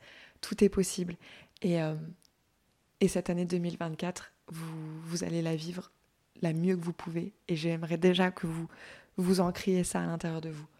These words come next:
Deux mille vingt-quatre, ça va être une année qui sera comme elle sera. Mais à chaque moment, dites-vous que vous faites le mieux que vous pouvez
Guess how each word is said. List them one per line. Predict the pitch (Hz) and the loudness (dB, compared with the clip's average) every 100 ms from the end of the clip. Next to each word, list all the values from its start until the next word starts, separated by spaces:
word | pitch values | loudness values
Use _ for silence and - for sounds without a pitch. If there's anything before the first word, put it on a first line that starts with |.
| _ - _ 175 | _ -20 _ -2
Deux | 180 | -2
mille | 175 | 0
vingt-quatre, | 170 165 156 175 - - _ | -2 -4 -4 -6 -8 -18 _
ça | - 160 | -8 -4
va | 151 | -4
être | 165 - | -6 -4
une | 165 | -2
année | 160 160 165 185 | -2 -2 -4 -8
qui | - 175 | -10 -10
sera | - 156 | -8 -8
comme | - 180 | -2 0
elle | 180 | 0
sera. | 170 170 156 160 - - - - | 0 -2 -2 -4 -10 -20 -14 -4
Mais | 170 - _ _ _ _ _ _ _ _ _ | -2 -4 _ _ _ _ _ _ _ _ _
à | 180 | 0
chaque | - 202 - | 2 2 2
moment, | 180 175 | 2 2
dites-vous | 175 165 160 170 | -2 -4 -6 -6
que | 170 160 - _ - | -6 -8 -12 _ -10
vous | 165 165 | -8 -8
faites | - 170 - - _ _ | -4 -4 -4 -14 _ _
le | 170 165 | -4 -2
mieux | 165 180 | 2 2
que | 180 | 0
vous | 175 160 | -6 -10
pouvez | - 160 156 | -6 -6 -6